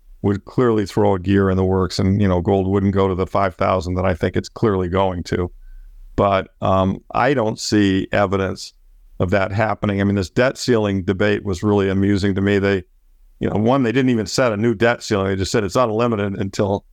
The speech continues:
early twenty twenty-five. And then two, the Republicans, the tough guy Republicans, said, "Yeah, we demand a cap for three years or two years on seven percent of the spending."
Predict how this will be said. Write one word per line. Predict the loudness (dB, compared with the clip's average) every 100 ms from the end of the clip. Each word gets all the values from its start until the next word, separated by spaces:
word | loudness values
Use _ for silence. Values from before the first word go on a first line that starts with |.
| -4
early | 0 2 2
twenty | 0 0 0
twenty-five. | 0 0 -2 0 2 2 2
And | 0
then | -2 -2
two, | 0 2 0 -4 _ _ _ _ -4
the |
Republicans, | -2 0 0 0 -2 -4
the | -4
tough | -4 -2 -4
guy | 0 0
Republicans, | 0 -2 -2 0 -2 -4 -6 -8 _ _ _ _
said, | -2 -2 2
"Yeah, | 2 4
we | 2 0
demand | 0 0 2 0 0
a |
cap | -4 -2 0 0 -4 _ _ _ _ _
for | -6
three | -2 2 4
years | 4 2 0
or | -6
two | 0 2
years | 4 4 2 0
on | -2 -4
seven | -2 0 0 -2
percent | -4 0 0 0
of |
the | -2
spending." | -4 -2 -2 -4 -8